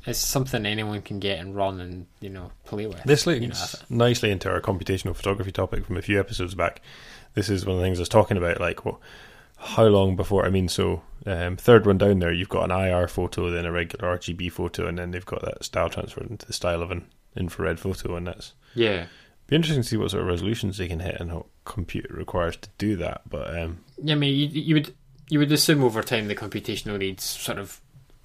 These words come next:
Speaker 1: come down, and then this is in, like, you know, two versions, you know, uh, t-, two versions in the future version of I O S, and, you know, it just does this in the camera app.
Speaker 2: Yeah, it's pretty cool.
Speaker 1: But, I mean, one of the things that impressed me about this and about the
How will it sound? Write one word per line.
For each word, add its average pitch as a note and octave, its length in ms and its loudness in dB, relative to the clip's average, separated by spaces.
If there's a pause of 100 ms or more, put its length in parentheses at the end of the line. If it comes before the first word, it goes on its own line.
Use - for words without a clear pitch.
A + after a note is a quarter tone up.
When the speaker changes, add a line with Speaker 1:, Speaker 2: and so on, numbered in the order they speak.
(200)
Speaker 1:
come A2+ 240 -2
down, A2+ 320 6
and G2+ 140 -2
then G2 160 -2
this F#2+ 180 -4
is G2 140 -4
in, F#2 180 -4
like, F2 160 -4 (160)
you F#2+ 140 -10
know, C#2+ 180 -12 (920)
two - 200 -2
versions, G2 680 -2 (240)
you G2+ 160 -12
know, F2+ 160 -8
uh, G2 160 -4 (400)
t-, - 140 -14
two - 240 2
versions G#2 420 2
in G2+ 80 -4
the G2+ 60 -2
future G2+ 460 -4
version G2 440 -2
of F2+ 60 -4
I G2+ 240 2
O F#2 100 -2
S, - 380 -8
and, F2 120 -10
you F2+ 120 -8
know, F2+ 60 -10
it - 60 -10
just F#2+ 200 -8
does F#2+ 180 -4
this F#2+ 240 -6
in F#2+ 80 -10
the F#2 80 -10
camera G2+ 480 -4
app. - 240 -20 (160)
Speaker 2:
Yeah, G2 300 0
it's G2 160 -8
pretty - 260 -6
cool. G2+ 160 -2 (760)
Speaker 1:
But, C3+ 220 6
I D3+ 60 -2
mean, C#3 240 8
one C#3+ 160 6
of C#3 100 6
the C3 60 2
things B2 120 4
that A#2 60 0
impressed A2 320 0
me A#2+ 60 0
about G#2 240 -2
this A#2 240 4
and A2 220 2
about G2+ 200 -6
the G2+ 120 -6